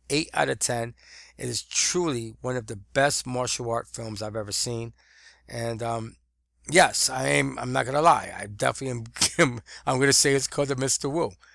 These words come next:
but he is my favorite director, especially, f-, well, he's my favorite Asian director for sure, and, you know, this is the part of the reason why,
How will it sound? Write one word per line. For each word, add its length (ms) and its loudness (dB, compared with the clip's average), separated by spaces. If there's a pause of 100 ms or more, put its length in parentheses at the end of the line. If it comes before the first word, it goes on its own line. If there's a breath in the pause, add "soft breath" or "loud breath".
(260 loud breath)
but 200 -6 (160)
he 180 0
is 140 2
my 140 2
favorite 340 0
director, 560 2
especially, 440 -2
f-, 140 -14
well, 280 0
he's 160 -6
my 80 0
favorite 300 -2
Asian 280 -2
director 380 -6
for 120 -8
sure, 380 -4 (540 loud breath)
and, 480 -4 (800)
you 60 -8
know, 140 -8
this 200 -2
is 80 -4
the 80 -6
part 260 0
of 80 -4
the 60 -4
reason 220 -2
why, 280 2